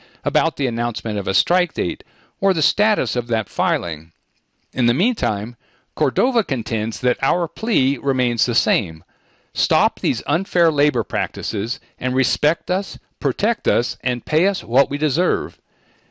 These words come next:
U F C W Local seven members will remain on strike until the company agrees to cease these unfair labor practices and comes to the negotiating table in good faith. During this strike,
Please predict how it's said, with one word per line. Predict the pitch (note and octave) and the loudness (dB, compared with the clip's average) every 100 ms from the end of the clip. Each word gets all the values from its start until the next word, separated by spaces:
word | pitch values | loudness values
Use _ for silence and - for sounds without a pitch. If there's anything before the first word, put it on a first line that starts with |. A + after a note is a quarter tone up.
| - | -4
U | E3 A3 | 2 4
F | G3 - _ | 4 0 _
C | - - F3+ | -6 -2 2
W | D#3+ D#3 A2 A2+ | 2 2 0 -4
Local | B2+ C3 - A2 | -2 -2 -2 -2
seven | - D#3+ B2 G#2+ | 2 2 2 -2
members | G#2 G2+ G2+ A2 G2 | -2 -2 -2 -4 -2
will | C3 C#3 | 0 2
remain | C3+ D3 G3 | 2 2 0
on | G3 D3+ D3+ | 0 0 0
strike | - - G3+ G#2+ G#2+ | -4 0 2 2 -2
until | B2 C#3+ C3+ | -4 -4 -2
the | C3+ | -2
company | - E3+ F3+ F#3 D3+ | -2 -2 -2 -2 -2
agrees | C#3 C3 B2+ C3+ - - _ - | -2 -2 -2 -2 -6 -14 _ -2
to | C#3+ | 0
cease | - F#3+ A3+ - | 2 2 0 0
these | F3 - | 0 0
unfair | B2+ A2+ - A2+ | -2 -2 2 2
labor | G#2+ G#2+ G2+ | 4 0 -2
practices | - G2+ F#2 - - G#2 B2 - - - | -6 -6 -6 -6 -2 -2 -2 -8 -18 -4
and | D#3 | -2
comes | F#3 F#3+ - | 0 -2 -2
to | F#3 | -2
the | F3 F3 | 0 0
negotiating | E3+ F3+ G#3+ - C3 A#2 G#2+ | 2 2 0 0 2 2 0
table | - G#2 A2+ A#2+ | 0 0 0 -2
in | B2+ | -4
good | A#2 C3+ | -2 -2
faith. | - G#3 B2 - - _ _ _ _ _ _ _ | 0 0 0 -4 -18 _ _ _ _ _ _ _
During | D3+ G#3 G3+ | 0 2 2
this | B2 - | 0 -2
strike, | - G#3 A2+ G#2+ | 0 0 2 -2